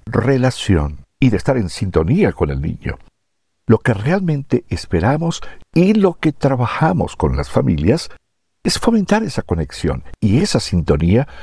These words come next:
para que podamos tener conversaciones difíciles con nuestros hijos. Nadie te enseña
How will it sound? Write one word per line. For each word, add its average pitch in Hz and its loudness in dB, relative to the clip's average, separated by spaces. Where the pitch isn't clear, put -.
para 175 0
que 190 -4
podamos 123 0
tener 101 0
conversaciones 107 0
difíciles - 0
con 85 0
nuestros 82 -2
hijos. - -8
Nadie 196 2
te 110 0
enseña 180 -2